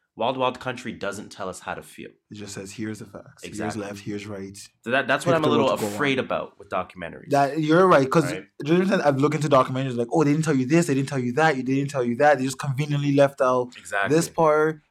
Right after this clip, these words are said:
Speaker 2: and that part." So
Speaker 1: I think people should read books. <laughs> I think
Speaker 2: But
Speaker 1: people
Speaker 2: books
Speaker 1: should
Speaker 2: can be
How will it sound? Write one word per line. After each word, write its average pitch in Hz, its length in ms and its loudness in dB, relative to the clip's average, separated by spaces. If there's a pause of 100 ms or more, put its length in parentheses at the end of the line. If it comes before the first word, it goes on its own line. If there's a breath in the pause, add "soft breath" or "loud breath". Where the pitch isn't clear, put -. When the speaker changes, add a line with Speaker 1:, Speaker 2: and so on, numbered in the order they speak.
Speaker 2:
and 113 160 -8
that 151 240 0
part." 147 420 2 (600)
So - 160 -16 (180)
Speaker 1:
I 98 40 -8
think 127 120 -6
people 92 140 -14
should 82 140 -16
read 82 120 -18
books. - 320 -20 (120)
<laughs> - 120 -14
I 139 120 -6
think 135 180 4 (200)
Speaker 2:
But 143 120 0
Speaker 1:
people 165 160 4
Speaker 2:
books 240 140 8
Speaker 1:
should 320 80 0
Speaker 2:
can 285 80 4
be - 20 4